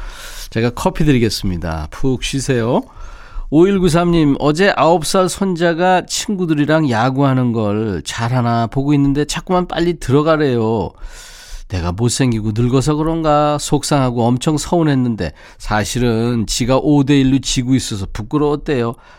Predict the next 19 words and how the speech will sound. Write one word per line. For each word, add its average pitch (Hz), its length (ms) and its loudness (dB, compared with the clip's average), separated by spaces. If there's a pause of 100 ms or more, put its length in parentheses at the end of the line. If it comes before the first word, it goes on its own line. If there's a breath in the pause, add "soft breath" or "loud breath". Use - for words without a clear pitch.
다시는 135 420 -2
짜증 151 300 0
안 139 160 2
낸다고. 131 760 0 (440 soft breath)
"할머니 151 600 2
얼마나 139 480 2
좋아하는지 139 540 0
알죠?" 127 640 0
이러네요. 92 880 -2
아이고, 104 760 -4
사랑스러운 147 680 -4
손자네요. 143 1000 -4 (280 loud breath)
남자애들은 170 720 2
그런 127 260 0
게 135 80 2
있습니다. 95 880 -4
그, 90 380 -8
지면은, 123 840 2 (460 soft breath)
예, 82 300 -4